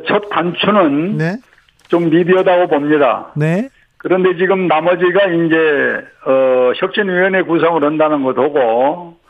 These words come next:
Speaker 1: 또 하나는 이제 우리가, 어, 많은 인사를 영입하는 문제.
Speaker 2: 예.
Speaker 1: 이 두 가지를 그날 우리가 네 시간 동안 장장 토론했을 때
Speaker 2: 네.
Speaker 1: 이 카드를 곧 내놓겠다고 그랬어요.
Speaker 2: 예.
Speaker 1: 그런데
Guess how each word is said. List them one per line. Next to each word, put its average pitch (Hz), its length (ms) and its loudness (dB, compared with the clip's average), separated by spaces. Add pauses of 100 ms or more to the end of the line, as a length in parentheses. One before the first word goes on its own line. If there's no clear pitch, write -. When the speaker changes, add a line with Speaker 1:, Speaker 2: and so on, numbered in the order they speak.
(560)
Speaker 1:
또 165 120 2
하나는 185 580 0
이제 160 480 0 (240)
우리가, 156 560 0 (500)
어, 127 40 -4 (160)
많은 170 360 0
인사를 180 480 0
영입하는 170 500 0
문제. 143 260 -2 (360)
Speaker 2:
예. 160 300 -2 (200)
Speaker 1:
이 143 180 -8
두 185 180 0
가지를 190 480 0
그날 165 320 0
우리가 156 340 -2
네 151 160 0 (120)
시간 165 420 -2
동안 165 340 0
장장 151 380 -2
토론했을 180 680 -2
때 - 140 -4 (300)
Speaker 2:
네. 151 260 -4 (340)
Speaker 1:
이 160 140 -8
카드를 190 540 0
곧 170 160 -4
내놓겠다고 175 720 0
그랬어요. 113 640 -2
Speaker 2:
예. 151 220 -2 (380)
Speaker 1:
그런데 180 520 0